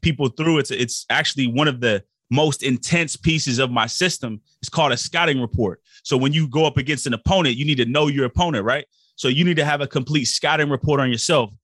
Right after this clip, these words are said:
understanding what your values are, what your fears are, why you're afraid of that. Where was that? Where did that fear originate? Right? Understanding what, like, what traumas that we endured and how that affected us.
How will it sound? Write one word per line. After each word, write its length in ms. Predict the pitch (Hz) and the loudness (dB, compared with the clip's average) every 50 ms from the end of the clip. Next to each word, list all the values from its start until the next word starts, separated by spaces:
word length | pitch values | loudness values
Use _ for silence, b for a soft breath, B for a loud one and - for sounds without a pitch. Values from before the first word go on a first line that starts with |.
| _ _ _ | _ _ _
understanding 600 | 127 147 151 143 135 - - 160 156 151 143 131 | -2 0 0 0 -2 -2 -2 -2 0 0 0 2
what 180 | 131 135 131 - | 0 0 0 0
your 80 | 151 123 | -2 -2
values 480 | 104 127 135 135 139 139 139 127 113 | 0 0 0 2 2 0 0 0 0
are, 180 | 135 135 143 135 | 0 2 2 2
what 220 | 117 123 131 - | 0 0 -2 -2
your 80 | 139 123 | -4 -6
fears 420 | 107 107 139 139 135 131 123 113 | -4 -4 -2 0 0 0 0 0
are, 260 | 123 123 123 135 135 b b b b | 2 2 2 0 -2 b b b b
why 240 | - 101 110 120 131 | -6 -2 0 0 0
you're 180 | 135 135 135 127 | 0 0 -2 -4
afraid 280 | 120 - - 147 135 131 | -4 -2 0 0 0 0
of 120 | 117 110 | 0 0
that. 240 | 127 131 139 131 b b b b - | 0 0 0 -2 b b b b -2
Where 200 | 110 143 165 160 | 2 2 2 2
was 180 | 156 147 127 | 0 -2 -2
that? 260 | 156 147 131 113 131 - | 0 0 -2 -2 -6 -8
Where 180 | - 127 160 165 | -4 -2 0 0
did 100 | 165 156 | 2 0
that 140 | 143 117 - | 0 -2 -2
fear 380 | - 160 156 156 143 139 127 _ _ _ _ _ - | -2 0 0 2 0 0 -4 _ _ _ _ _ -4
originate? 720 | 131 127 117 120 143 160 139 151 143 147 147 160 196 - _ _ _ _ - | -2 0 2 2 2 0 0 -2 -2 -2 -2 -2 -2 -4 _ _ _ _ -2
Right? 220 | 120 135 156 - - | 0 0 0 0 0
Understanding 640 | - 147 151 151 143 - - 160 156 156 156 147 139 | -2 0 0 0 -2 -2 -2 0 0 2 2 0 0
what, 240 | 143 147 131 - b b b b b b | 0 0 0 -2 b b b b b b
like, 200 | 135 131 127 123 | -2 -2 0 0
what 260 | 127 135 151 151 - | 0 0 0 0 0
traumas 600 | - - - 165 151 151 160 160 165 160 151 135 143 | -4 -4 0 2 2 2 2 2 2 0 0 0 0
that 180 | 151 135 147 | 0 0 0
we 160 | 151 160 156 | 0 0 0
endured 420 | 147 139 127 117 143 160 165 165 147 | 0 0 0 0 0 0 2 2 0
and 140 | 123 113 110 | 0 -2 -2
how 240 | 127 147 139 147 | -2 0 0 0
that 160 | 143 143 135 123 | 0 0 -2 -2
affected 420 | 120 - - 165 160 - - 160 | -4 -2 -2 -2 -2 0 0 0
us. 220 | 175 170 165 - | 0 0 -2 -4